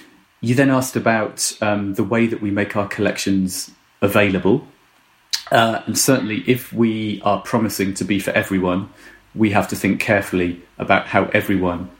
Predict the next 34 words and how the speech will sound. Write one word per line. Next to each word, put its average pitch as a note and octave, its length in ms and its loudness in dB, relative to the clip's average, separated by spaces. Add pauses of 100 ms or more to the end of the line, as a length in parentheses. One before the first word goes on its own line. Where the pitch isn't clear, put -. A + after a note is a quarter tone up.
(180)
can - 160 -2
access G2 560 -2
not A2 220 -2
just - 260 -2
our F2 140 -2
exhibitions, A#2+ 760 0
not A2 160 -2
just - 240 -4
our F2+ 80 2
learning G2 400 0
programs, F#2 720 -2 (300)
but - 140 -2
can G#2 120 0
access G2+ 460 0
the F#2+ 240 -4
actual F#2+ 460 0
collections F2+ 800 -2 (100)
for - 160 0
themselves. F2+ 800 0 (580)
And G#2 80 0
that's - 180 2
really, A#2+ 240 4
really A2 200 0
difficult. F#2+ 600 -4
Um, G2 540 -2
I G2 60 -6
mean, G2 140 0
you G2+ 80 -2
talk A#2 260 0
about G2+ 280 -2
advice G2 420 0
for - 80 -4
museums, F#2+ 640 0
but, - 360 -2